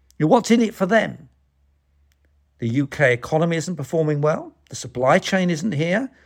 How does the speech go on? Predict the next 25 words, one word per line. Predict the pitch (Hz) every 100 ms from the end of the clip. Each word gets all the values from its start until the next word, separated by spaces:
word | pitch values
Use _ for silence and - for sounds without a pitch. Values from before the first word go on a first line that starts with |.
| _ _ _
The | - 113 123 117 113 110 113
current | - 156 160
account, | - 156 147
the | 139
balance | 156 143 160 -
payments | - 160 151 139 -
deficit | 160 139 143 - 151 -
is | 139 131 - _ _ _
historically | 175 - - 175 156 160 - 151 127 - _ _
very, | 120 101 185 147 139 139
very | 127 135 123 123
high. | 123 165 175 - - _ _ _ _ _ _ _ _ _ _ -
And | 175 165 165 160 - _ _ _ _ _ _ _ _ _ _ _
British | - 156 143 -
consumers | 131 - 302 190 139 156 - - _ _ _ _ _ _
would | 143 139
prefer | 165 190 165
to | 160
be | 143
bailed | 131 117 165 180 165 147
out | 190 208 -
from | - 113
paying | - 117 107
electricity | 98 101 - - - -
bills | - 98 101 135 -